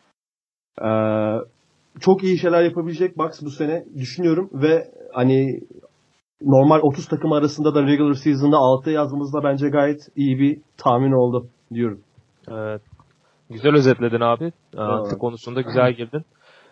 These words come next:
Speaker 2: Ee, Uğur, ben sana şöyle döneyim. Ee, bu takıma geçen seneden beri şey konuşuluyor. Ee, Ante'nin etrafında beş tane şutörle oynaması gerekiyor. Ee, tarzında, e, yorumlar var. Bu,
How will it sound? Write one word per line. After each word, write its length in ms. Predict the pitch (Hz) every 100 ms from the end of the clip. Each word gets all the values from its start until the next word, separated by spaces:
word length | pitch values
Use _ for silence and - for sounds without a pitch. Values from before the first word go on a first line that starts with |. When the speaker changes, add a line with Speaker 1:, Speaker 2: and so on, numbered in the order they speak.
| -
Speaker 2:
Ee, 240 | 110 110
Uğur, 280 | 110 151 165
ben 140 | 139 147
sana 260 | 151 165
şöyle 300 | 160 170 165
döneyim. 300 | 147 143 175 - _ - _ _ _ _ _
Ee, 40 | 117 110 107 107
bu 60 | 120
takıma 340 | 170 156 165
geçen 320 | 180 160 170 160
seneden 480 | 160 160 165 165
beri 120 | 147 175
şey 220 | 175 160
konuşuluyor. 540 | 139 101 - 92 90 - _ -
Ee, 40 | 104
Ante'nin 600 | 98 92 135 131 135 135
etrafında 680 | 127 - 110 104 110 117 135
beş 220 | 135 127
tane 200 | 120 127
şutörle 420 | 139 - 127 113
oynaması 420 | 95 92 90 -
gerekiyor. 460 | - 95 95 123 156 - _ - - _ -
Ee, 120 | 101
tarzında, 580 | 104 98 98 98 113 - -
e, 40 |
yorumlar 640 | 101 95 95 95 95 95 98
var. 280 | 131 180 _ _ -
Bu, 180 | -